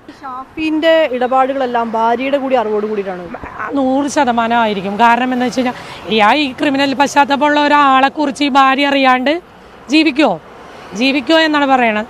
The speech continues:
Speaker 2: ഞാൻ പറയുന്നത്. ആണോ മാഡം? ഒരിക്കലും ജീവിക്കത്തില്ല. അപ്പം ഇയാളുടെ എല്ലാ കള്ളത്തരങ്ങളും എല്ലാ കാര്യങ്ങളും അയാളുടെ ഭാര്യയ്ക്ക് അറിയാം. അയാളുടെ ഭാര്യനെയും മക്കളെയും ചോദ്യം ചെയ്ത,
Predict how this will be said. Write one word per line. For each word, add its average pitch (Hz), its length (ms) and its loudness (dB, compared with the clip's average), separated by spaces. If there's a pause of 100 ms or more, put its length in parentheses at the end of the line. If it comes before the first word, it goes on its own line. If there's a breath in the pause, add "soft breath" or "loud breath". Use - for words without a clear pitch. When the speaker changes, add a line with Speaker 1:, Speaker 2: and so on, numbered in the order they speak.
(100)
Speaker 2:
ഞാൻ 254 320 0 (260)
പറയുന്നത്. 208 460 -2 (360)
ആണോ 285 260 2
മാഡം? 226 300 0 (420 loud breath)
ഒരിക്കലും 254 600 -4
ജീവിക്കത്തില്ല. 262 460 -2
അപ്പം 220 220 0 (580 loud breath)
ഇയാളുടെ 285 360 0
എല്ലാ 302 480 -2
കള്ളത്തരങ്ങളും 254 960 -2 (160)
എല്ലാ 247 240 -2
കാര്യങ്ങളും 226 500 -2 (140)
അയാളുടെ 208 180 -2
ഭാര്യയ്ക്ക് 208 360 0
അറിയാം. 185 200 -2 (360 loud breath)
അയാളുടെ 214 260 0
ഭാര്യനെയും 220 680 0
മക്കളെയും 240 440 -2
ചോദ്യം 226 440 -2
ചെയ്ത, 202 240 -2